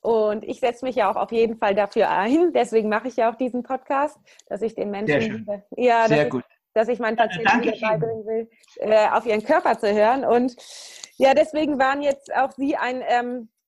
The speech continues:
Speaker 1: tolles, äh, Beispiel und vor allen Dingen auch vielleicht ein Vorbild für andere Menschen, dass sie vielleicht auch Hoffnung machen können. Und von daher danke ich Ihnen sehr für diese, für die Zeit, die Sie sich genommen haben und für die,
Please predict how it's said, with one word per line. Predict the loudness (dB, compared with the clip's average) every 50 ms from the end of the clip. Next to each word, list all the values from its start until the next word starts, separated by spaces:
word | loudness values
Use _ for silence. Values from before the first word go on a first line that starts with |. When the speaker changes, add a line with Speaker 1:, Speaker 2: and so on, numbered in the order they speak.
| _
Speaker 1:
tolles, | -6 -4 -2 0 0 -2 -2 -4
äh, | -4 -2 -2 -2 -2 -4 -6 -10 _ _
Beispiel | -4 -2 -2 -2 -4 -4 -2 -2 0 0 0 -2 -2 -2
und | -4 -6 -8 -8
vor | _ -4 -2
allen | -2 -2 -4
Dingen | -6 -6 -6
auch | -8 -8 -8 _
vielleicht | _ -8 -6 -4 -4 -4 -6
ein | -8 -8 -8 -6
Vorbild | -6 -4 -4 -4 -6 -8 _
für | -8 -6
andere | -6 -6 -6 -8 -8 -8 -8 -8 -8 -8
Menschen, | -8 -10 -10 -10 -12 -14 -14 -12 -10 -10
dass | -10 -12 -12
sie | -14 -16 -12
vielleicht | -10 -10 -10 -10 -10 -12
auch | -14 -12 -12
Hoffnung | -14 -14 -12 -12 -10 -10
machen | -10 -12 -12 -16 -16
können. | _ -10 -10 -10 -10 -12 -16 _ _ _ _ _ _ _ _
Und | -14 -14 -12 -10
von | -8 -6 -6
daher | -4 -4 -4 -4 -6 -6 -8 -8 -6
danke | -6 -6 -6 -8 -12
ich | -12 -10
Ihnen | -10 -8 -6
sehr | -4 -2 -2 -2 -2 -4 -6 -8
für | -10 -10
diese, | -8 -8 -8 -8 -6 -6 -6 -8 -10 _ _ _
für | -12 -10
die | -10 -10 -8
Zeit, | -6 -6 -6 -6 -8
die | -10 -10
Sie | -10 -12 -10 -10
sich | -10 -10 -10 -10
genommen | -10 -10 -8 -8 -10 -8 -8
haben | -6 -6 -6 -8 -10
und | -12 -12 -14 -12
für | -12 -10 -10
die, | -10 -12